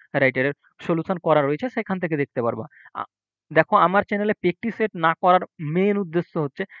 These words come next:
এখানে নেটওয়ার্কের প্রবলেম রয়েছে, সেই জন্য প্র্যাকটিস সেট হয় না।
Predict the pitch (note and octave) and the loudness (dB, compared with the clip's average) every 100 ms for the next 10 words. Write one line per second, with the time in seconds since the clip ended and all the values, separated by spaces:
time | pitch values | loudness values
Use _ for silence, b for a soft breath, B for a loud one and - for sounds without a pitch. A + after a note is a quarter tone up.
0 | B E3 - F3+ F3+ - b b E3 F#3 | B -2 0 0 0 -8 b b -2 -2
1 | G#3+ G3+ G3+ F#3+ D3+ C#3+ C#3 B2+ C#3 B3 | 2 0 0 2 4 4 0 -2 -6 -10
2 | _ _ - F3+ F3 F3 F#3 - A#3+ - | _ _ -2 0 -2 -2 -2 -2 -4 -4
3 | F#3+ - B2+ D3 | -6 -4 -4 -4